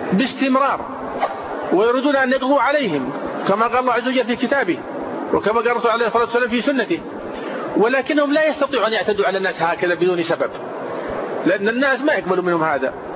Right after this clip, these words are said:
فلما جاء هذا السبب الذي عمله أولئك،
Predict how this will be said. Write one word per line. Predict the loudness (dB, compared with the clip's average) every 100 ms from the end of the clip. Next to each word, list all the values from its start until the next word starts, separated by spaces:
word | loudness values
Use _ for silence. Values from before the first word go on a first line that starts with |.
| -8 -6 -6 -6 -6 -6 0
فلما | 2 2 2 0
جاء | 2 2 2 2
هذا | 0
السبب | -2 0 0 -2 -6 -10 -10 -2 0
الذي | 2 2 2
عمله | 2 2 4 4
أولئك، | 4 4 4 2 2 2